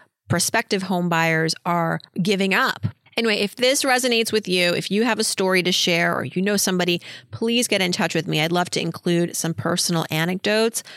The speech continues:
from all over the country. You can email me, Farnoosh at so money podcast dot com. You can direct message me on Instagram. All good ways to get in touch.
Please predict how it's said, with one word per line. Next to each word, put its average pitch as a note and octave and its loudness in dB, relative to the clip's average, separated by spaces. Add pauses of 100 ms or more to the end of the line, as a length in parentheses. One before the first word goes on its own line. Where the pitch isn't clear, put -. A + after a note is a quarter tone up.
from F3+ -4
all G3 4
over G3 2
the F3 0
country. G#3+ 0 (220)
You - -2
can F3 0
email F#3 2
me, F3+ 2
Farnoosh E3 0
at F3 -6
so E3 0
money E3 0
podcast D#3+ 0
dot D#3+ 0
com. D#3+ -2 (200)
You F#3 -6
can E3+ -2
direct D#3 -2
message E3 -2
me D3+ -2
on D3+ -4
Instagram. D#3+ -2
All E3+ 2
good E3+ 0
ways D#3+ 0
to E3 -2
get D#3 0
in D3 0
touch. - -2